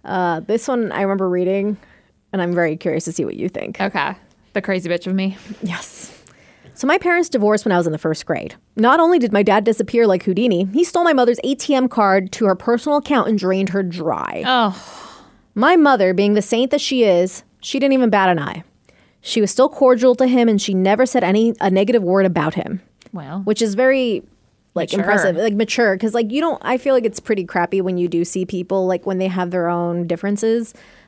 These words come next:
Speaker 1: like, talking crap about the parents to the kids.
Speaker 2: It's very awkward.
Speaker 1: It's very awkward. It's not, I don't think it's nice. I mean, just 'cause you have beef, but, like, something like this, that would make sense.
Speaker 2: Oof.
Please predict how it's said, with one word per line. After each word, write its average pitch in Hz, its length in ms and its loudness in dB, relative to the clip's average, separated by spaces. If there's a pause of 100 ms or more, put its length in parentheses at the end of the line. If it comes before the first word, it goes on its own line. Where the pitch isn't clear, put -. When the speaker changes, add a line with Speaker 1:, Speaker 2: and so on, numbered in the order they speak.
Speaker 1:
like, 190 160 -6
talking 185 320 -4
crap 175 260 0
about 185 220 -2
the - 40 -6
parents 175 360 -4
to 185 80 -6
the 175 80 -8
kids. 185 520 -4 (120)
Speaker 2:
It's 185 180 -8
very 143 220 -2
awkward. - 500 -2
Speaker 1:
It's - 140 -2
very 330 180 2
awkward. 233 400 2
It's 240 180 -2
not, 269 280 -2
I 233 100 2
don't 254 140 0
think 226 100 0
it's - 240 -6
nice. 190 480 -2
I - 120 -4
mean, 208 280 -4
just 208 140 -2
'cause 220 160 0
you 208 60 2
have 185 120 -2
beef, 180 240 0
but, 220 180 -2
like, 226 160 -2
something 494 220 0
like 285 140 4
this, 254 160 4
that 214 160 2
would 202 80 2
make 180 160 -4
sense. 220 500 -2 (460)
Speaker 2:
Oof. 190 180 0